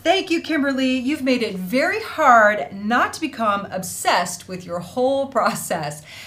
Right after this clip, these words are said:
And I have to tell you, I get to sit across from these teachers and watch them. I absolutely felt that way with Kimberly, and most of the time I leave a filming session thinking, "That's what I'm gonna do this week."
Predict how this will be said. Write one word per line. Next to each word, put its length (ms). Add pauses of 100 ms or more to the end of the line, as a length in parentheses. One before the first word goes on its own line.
(200)
And 120
I 100
have 160
to 100
tell 320
you, 240
I 140
get 140
to 80
sit 360
across 500
from 140
these 180
teachers 380
and 180
watch 340
them. 240
I 220
absolutely 640
felt 320
that 180
way 140
with 160
Kimberly, 500
and 160
most 240
of 60
the 80
time 240
I 120
leave 300 (300)
a 80
filming 300
session 340
thinking, 480
"That's 260
what 100
I'm 120
gonna 180
do 260
this 240
week." 240